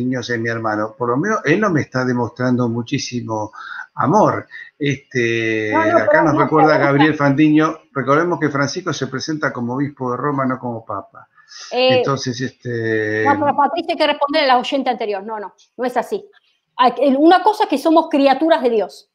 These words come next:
Speaker 2: Todos somos criaturas de Dios, fuimos creados por Dios. Somos criaturas así como, eh, la vaca, eh, el elefante, todos somos criaturas, fuimos creados, creación de Dios. Pero los hermanos somos hermanos,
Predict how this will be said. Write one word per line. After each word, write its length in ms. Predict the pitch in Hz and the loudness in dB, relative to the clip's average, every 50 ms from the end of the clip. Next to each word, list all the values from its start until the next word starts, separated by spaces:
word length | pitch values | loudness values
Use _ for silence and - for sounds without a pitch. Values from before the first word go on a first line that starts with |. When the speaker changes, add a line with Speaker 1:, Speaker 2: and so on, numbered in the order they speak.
| _ _ _ _ - | _ _ _ _ 4
Speaker 2:
Todos 240 | 370 392 403 392 392 | 4 6 4 4 4
somos 220 | 370 349 349 349 | 4 4 4 4
criaturas 420 | 339 294 277 269 277 320 320 294 | 4 2 0 0 0 0 0 0
de 80 | 277 254 | 0 0
Dios, 220 | 254 247 220 220 | 0 0 0 0
fuimos 260 | - 285 311 330 320 320 | 0 2 2 2 4 4
creados 340 | 311 277 294 311 330 349 330 | 4 4 6 6 6 4 4
por 180 | - 285 247 | 2 0 2
Dios. 400 | 247 262 226 196 - - - _ _ | 2 0 0 -2 -2 -8 -18 _ _
Somos 400 | - - 277 294 359 381 339 - | -6 -2 0 2 2 2 2 2
criaturas 400 | 262 269 254 - 359 370 349 349 | 0 0 0 2 2 0 0 0
así 140 | 339 302 277 | 0 0 0
como, 360 | 285 277 262 247 233 247 - - _ - | 2 2 2 2 0 -2 -4 -12 _ -2
eh, 180 | 240 247 247 | 0 2 4
la 140 | 240 254 247 | 4 6 6
vaca, 480 | 294 349 339 320 339 - 277 285 285 254 | 6 6 6 6 4 2 0 0 0 0
eh, 320 | 240 226 220 214 208 208 - _ _ | -2 -2 -4 -4 -6 -10 -12 _ _
el 120 | 240 240 247 | -4 -2 0
elefante, 440 | 254 262 254 262 359 359 339 339 | 0 0 0 0 0 0 0 -2
todos 260 | - - 370 392 381 311 | -2 0 0 0 0 0
somos 260 | 381 349 359 349 349 | 0 0 0 0 0
criaturas, 440 | 330 302 302 302 294 330 370 359 349 | -2 -2 -2 -2 -2 -2 -2 -2 -2
fuimos 220 | - 339 330 330 330 | 0 0 0 0 0
creados, 280 | - 302 320 339 339 | 2 2 4 2 2
creación 480 | 339 302 285 269 277 - - 370 403 381 | 2 0 -2 -2 -2 -2 -2 -2 0 0
de 100 | 339 311 | 0 0
Dios. 380 | 269 240 220 190 - - _ _ _ _ _ _ _ _ _ | 0 0 -2 -4 -6 -12 _ _ _ _ _ _ _ _ _
Pero 200 | 285 285 285 285 | 2 4 4 4
los 200 | 294 285 285 302 | 2 0 0 0
hermanos 600 | 285 277 285 311 392 415 403 339 277 262 269 269 | -2 -2 0 0 0 0 0 -2 -2 -4 -4 -4
somos 300 | - 294 294 320 320 - - | -2 -2 -2 -2 -4 -4 -6
hermanos, 600 | 269 262 277 302 349 339 294 262 277 302 - | -4 -2 0 0 0 0 0 0 -2 -4 -8